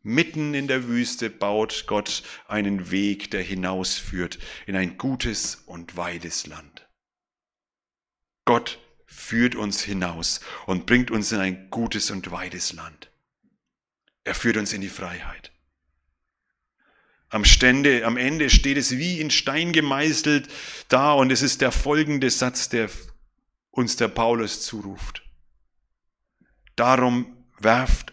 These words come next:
euer Vertrauen nicht weg." Welches eine große Belohnung hat. Back to the roots. Zurück zu dem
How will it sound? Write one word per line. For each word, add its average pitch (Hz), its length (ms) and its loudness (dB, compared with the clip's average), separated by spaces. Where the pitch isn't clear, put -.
euer 110 240 0
Vertrauen 104 500 -2
nicht 98 260 -8
weg." - 340 -14
Welches 92 380 0
eine 90 220 -4
große 104 560 0
Belohnung 80 540 -12
hat. - 220 -20
Back - 440 6
to 107 140 -4
the 101 100 -8
roots. - 560 -12
Zurück - 380 8
zu - 120 4
dem 117 400 2